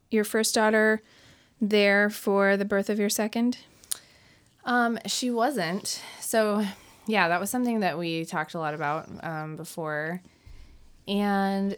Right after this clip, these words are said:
Speaker 2: so my daughter was three and a half when June was born. So young, but definitely old enough to understand that we were having a baby.
Speaker 1: Mm-hmm.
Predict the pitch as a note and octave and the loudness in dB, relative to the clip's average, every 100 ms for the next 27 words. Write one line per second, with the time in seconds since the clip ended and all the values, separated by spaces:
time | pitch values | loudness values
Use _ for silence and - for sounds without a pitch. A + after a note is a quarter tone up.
0 | - - A3+ B3 D4 D4+ B3+ A3 G#3+ A3+ | -6 -4 -2 -2 -2 -2 -4 -4 -2 -2
1 | F3 D3 F3 G#3 - F3+ E3 D#3+ D#3+ D#3+ | -2 -4 -4 -6 -10 -8 -6 -6 -8 -8
2 | E3 D#3+ D#3 D#3+ - E3 D#3+ E3+ F#3+ F3+ | -8 -8 -8 -10 -10 -8 -6 -4 -6 -6
3 | _ _ _ _ _ _ _ _ _ _ | _ _ _ _ _ _ _ _ _ _
4 | _ _ - - C4+ B3+ D4+ B3+ F3+ F3 | _ _ -12 -6 -4 -2 -2 0 0 -2
5 | F#3 F#3+ F3 G3 F#3 G3+ F3+ F3+ E3+ E3+ | -2 -2 -2 -4 -6 -6 -6 -6 -6 -8
6 | E3+ - _ _ _ _ _ _ _ _ | -10 -14 _ _ _ _ _ _ _ _
7 | _ - F#3+ F#3 E3+ E3 - D#3 D3 - | _ -4 0 2 0 -2 -6 -8 -8 -8
8 | E3 D3 C#3+ C#3+ C#3+ C#3 - _ _ _ | -8 -8 -6 -8 -10 -12 -16 _ _ _
9 | _ _ _ _ - D#3+ D3 E3 A3 G3+ | _ _ _ _ -20 -16 -12 -6 -4 -2
10 | F3 E3+ D#3+ D#3+ D3+ D3+ D3+ D#3 _ A#3+ | -2 -2 -4 -6 -6 -6 -8 -12 _ -4
11 | G#3 G#3 | -2 -2